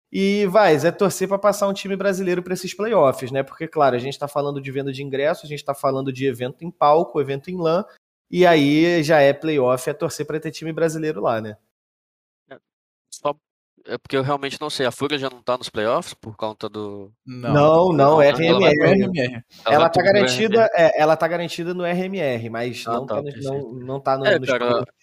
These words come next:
Speaker 2: eu acho que assim, né, no, no, na pior das hipóteses, assim, a gente tem que ter pelo menos um time brasileiro nos playoffs, né, pra, <clears throat> pra gente realmente ver, assim, se o calor da torcida brasileira vai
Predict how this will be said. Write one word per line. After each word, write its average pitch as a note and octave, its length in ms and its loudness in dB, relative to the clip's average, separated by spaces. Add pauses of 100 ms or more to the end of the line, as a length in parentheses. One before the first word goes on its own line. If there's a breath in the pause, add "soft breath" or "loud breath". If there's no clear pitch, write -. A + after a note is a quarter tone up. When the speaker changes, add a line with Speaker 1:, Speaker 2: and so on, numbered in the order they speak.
Speaker 2:
eu A2+ 120 -4
acho C3 160 -2
que - 80 -6
assim, E3 300 -4
né, C3 80 -4
no, A#2+ 400 -10 (240)
no, A2 160 -18 (1040)
na A#2+ 80 -4
pior C3 420 0
das C3+ 200 -2
hipóteses, B2+ 480 -2
assim, A#2+ 220 -8
a A#2 60 -6
gente C3 180 -14
tem C#3+ 120 -12
que - 80 -20
ter C#3+ 80 -4
pelo C#3+ 260 -2
menos C3+ 340 -8
um C#3+ 100 -14
time D3+ 640 -10
brasileiro C3 580 -4
nos C3+ 160 -14
playoffs, D3 560 0
né, A2+ 120 -8
pra, A2 240 0
<clears throat> B2 200 -4 (800)
pra A2+ 180 -4
gente A#2 380 -8
realmente B2+ 500 -4
ver, B2 140 -2
assim, B2 220 -6
se - 200 -6
o A#2+ 80 -8
calor A#2 380 -2
da A#2+ 100 -4
torcida A#2 380 -6
brasileira A2+ 520 -6
vai A#2 320 -2